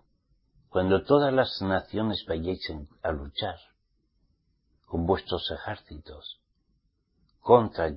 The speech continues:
Israel, después de todo,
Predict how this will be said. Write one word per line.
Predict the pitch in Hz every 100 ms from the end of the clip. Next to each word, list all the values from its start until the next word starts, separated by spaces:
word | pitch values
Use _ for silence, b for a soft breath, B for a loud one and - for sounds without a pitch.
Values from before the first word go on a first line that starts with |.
| -
Israel, | 110 104 - 78 76 71 82 139 - _ _ _ _
después | - - - 90
de | 76
todo, | 76 101 117 175